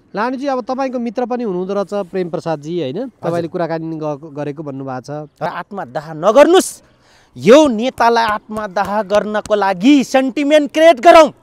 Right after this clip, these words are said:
Speaker 2: पैँतालिस पर्सेन्ट हुने खाने छन् भने यो देशको समस्या समाधान हुनु पर्थ्यो कि पर्थेन?
Speaker 1: उहुँ।
Speaker 2: म त्यो तथ्याङ्ककारलाई म प-, च्यालेन्ज गर्न चाहन्छु। आज लाज लाग्नुपर्ने प्रचण्डलाई,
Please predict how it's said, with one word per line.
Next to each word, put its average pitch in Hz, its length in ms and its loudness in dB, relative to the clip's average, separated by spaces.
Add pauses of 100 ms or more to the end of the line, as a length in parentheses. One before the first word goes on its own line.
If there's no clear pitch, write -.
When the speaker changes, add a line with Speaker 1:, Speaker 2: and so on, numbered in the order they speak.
(280)
Speaker 2:
पैँतालिस 277 500 0
पर्सेन्ट 311 420 0
हुने 254 240 -6
खाने 302 300 -6
छन् 294 220 -8
भने 302 160 -2
यो 294 260 -6
देशको 226 500 -6
समस्या 269 380 -10
समाधान 285 420 -4
हुनु 285 160 -4
पर्थ्यो 294 320 -2
कि 269 60 -12
पर्थेन? 339 380 2
Speaker 1:
उहुँ। 165 560 -6
Speaker 2:
म 226 160 0
त्यो 262 160 0
तथ्याङ्ककारलाई 254 840 4
म 269 120 2
प-, 208 260 -4
च्यालेन्ज 220 340 -2
गर्न 175 180 -8
चाहन्छु। 139 400 -16 (280)
आज 196 140 -2
लाज 170 340 -4
लाग्नुपर्ने 180 500 -10
प्रचण्डलाई, 143 720 -18